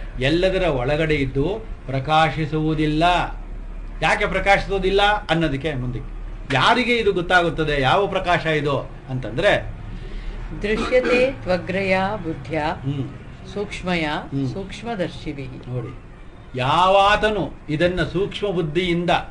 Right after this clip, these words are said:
Speaker 1: ಅಗ್ರ ಏಕಾಗ್ರತೆಯಿಂದ ಸೂಕ್ಷ್ಮ ಬುದ್ಧಿಯಿಂದ ದರ್ಶತೆ ನೋಡಬಲ್ಲನೋ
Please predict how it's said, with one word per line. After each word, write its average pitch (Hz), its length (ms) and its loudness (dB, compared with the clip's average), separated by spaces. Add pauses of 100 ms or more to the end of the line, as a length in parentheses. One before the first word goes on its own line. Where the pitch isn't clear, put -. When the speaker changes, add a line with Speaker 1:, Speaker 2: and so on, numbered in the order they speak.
(480)
Speaker 1:
ಅಗ್ರ 147 320 0 (240)
ಏಕಾಗ್ರತೆಯಿಂದ 170 1080 2 (520)
ಸೂಕ್ಷ್ಮ 190 320 0
ಬುದ್ಧಿಯಿಂದ 147 580 4 (460)
ದರ್ಶತೆ 147 760 0 (120)
ನೋಡಬಲ್ಲನೋ 147 1200 2